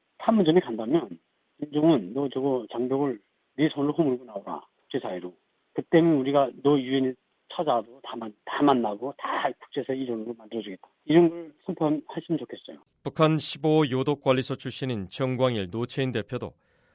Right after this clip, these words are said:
Speaker 2: 우리가 이겼다는 걸 북한 정권이 판문점을 통해 보여주는 것이라며 우려를 나타냈습니다. 정 대표는 특히 북한의 노동신문이 이십구 일 미국식 민주주의를 비난한 건 미북 정상회담을 앞두고 주민들을 결속시키는 한편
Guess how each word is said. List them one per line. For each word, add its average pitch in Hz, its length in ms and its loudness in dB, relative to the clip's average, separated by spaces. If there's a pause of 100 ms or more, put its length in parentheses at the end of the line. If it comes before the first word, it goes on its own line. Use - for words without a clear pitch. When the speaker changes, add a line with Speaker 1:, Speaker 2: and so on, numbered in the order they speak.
(140)
Speaker 2:
우리가 135 240 4
이겼다는 135 520 2
걸 104 300 0
북한 135 340 -2
정권이 123 640 -2
판문점을 143 640 -2
통해 127 460 -4
보여주는 117 480 -2
것이라며 107 640 -6 (260)
우려를 117 340 -4
나타냈습니다. 101 720 -8 (640)
정 139 220 0
대표는 143 400 0
특히 113 320 -6 (400)
북한의 143 320 0
노동신문이 143 720 0
이십구 127 320 -6
일 87 160 -8 (320)
미국식 123 540 -4
민주주의를 120 560 -2
비난한 110 420 -6
건 98 260 -8 (420)
미북 131 300 -2
정상회담을 135 760 -2
앞두고 107 520 -8 (280)
주민들을 127 680 0
결속시키는 120 720 -6
한편 101 480 -8